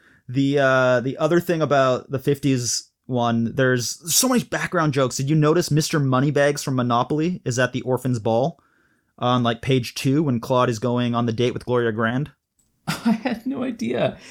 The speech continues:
Speaker 2: See, may-, maybe because I was kinda speed th-, reading it through this
Speaker 1: Yeah.
Speaker 2: week that I really didn't pay attention to the side gags that were on there.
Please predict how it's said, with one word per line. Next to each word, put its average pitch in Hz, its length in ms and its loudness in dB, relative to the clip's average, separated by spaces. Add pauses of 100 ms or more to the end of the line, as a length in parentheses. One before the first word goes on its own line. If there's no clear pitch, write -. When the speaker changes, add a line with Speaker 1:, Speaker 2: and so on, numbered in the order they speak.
(160)
Speaker 2:
See, 196 180 0
may-, 190 340 2
maybe 175 260 2
because 180 300 0
I 170 80 4
was 156 120 2
kinda 147 240 2
speed 147 500 -2
th-, - 140 -12
reading 131 400 2
it 120 240 -6
through 131 640 2
this 127 180 -4
Speaker 1:
Yeah. 131 100 2
Speaker 2:
week 120 180 2
that 123 160 2
I 131 140 2
really 139 280 2
didn't 135 260 0
pay 139 120 2
attention 127 380 -4
to 117 40 -4
the 117 80 -2
side 113 320 -2
gags 147 300 -2
that 151 80 -2
were 156 100 2
on 156 140 0
there. 202 280 -2